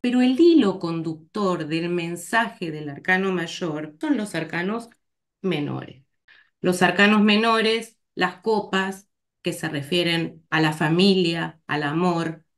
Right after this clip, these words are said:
a los afectos, los oros, al dinero, a los tiempos, los bastos, al trabajo, a la actividad cotidiana, y las espadas,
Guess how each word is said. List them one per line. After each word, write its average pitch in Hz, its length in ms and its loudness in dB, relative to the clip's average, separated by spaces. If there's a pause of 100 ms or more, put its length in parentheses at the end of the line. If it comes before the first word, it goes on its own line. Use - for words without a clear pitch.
a 147 80 -4
los 147 220 -4
afectos, 151 840 -8 (680)
los 190 320 2
oros, 170 640 2 (260)
al 175 180 2
dinero, 190 840 2 (120)
a 160 100 -4
los 165 280 -6
tiempos, 156 840 -4 (960)
los 208 300 2
bastos, 160 800 0 (380)
al 185 220 0
trabajo, 185 960 -2
a 175 80 -4
la 165 100 -4
actividad 175 600 -2
cotidiana, 165 920 0 (540)
y 247 140 2
las 311 280 0
espadas, 156 760 -4